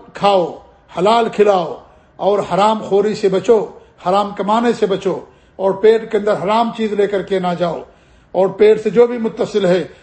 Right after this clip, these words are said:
جیسے انسان کی شرمگاہ ہوتی ہے، اس کے دونوں پاؤں ہوتے ہیں، انسان کا دل ہوتا ہے اور دیگر چیزیں ہوتی ہیں، ان تمام چیزوں کی انسان حفاظت کرے، شرمگاہ کی حفاظت کرے، اپنے ہاتھ پاؤں کی حفاظت کرے،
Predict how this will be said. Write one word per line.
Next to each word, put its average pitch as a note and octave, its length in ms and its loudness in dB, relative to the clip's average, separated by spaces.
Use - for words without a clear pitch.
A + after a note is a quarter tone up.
جیسے F#3+ 220 2
انسان G3 360 0
کی G3 120 -12
شرمگاہ F#3 400 -2
ہوتی F3 400 0
ہے، D#3+ 140 -4
اس F3+ 160 -12
کے G#3+ 140 2
دونوں G3 280 0
پاؤں G#3 340 2
ہوتے F#3+ 280 0
ہیں، F3 180 -2
انسان F#3+ 480 -2
کا G3 160 0
دل A3+ 120 2
ہوتا F#3+ 400 2
ہے E3+ 140 0
اور B3 260 4
دیگر A3+ 420 0
چیزیں G#3+ 220 0
ہوتی G3 340 0
ہیں، F3 200 -2
ان G3 180 -8
تمام G3 440 -2
چیزوں G3 280 -6
کی G3 120 -8
انسان F#3 300 -2
حفاظت F3 440 -2
کرے، - 200 -10
شرمگاہ F#3+ 540 2
کی G#3+ 80 -4
حفاظت F#3+ 380 0
کرے، D#3+ 200 -6
اپنے G3 280 -4
ہاتھ G3 360 0
پاؤں A#3 200 2
کی A3+ 120 -6
حفاظت F#3+ 400 -2
کرے، E3+ 220 -4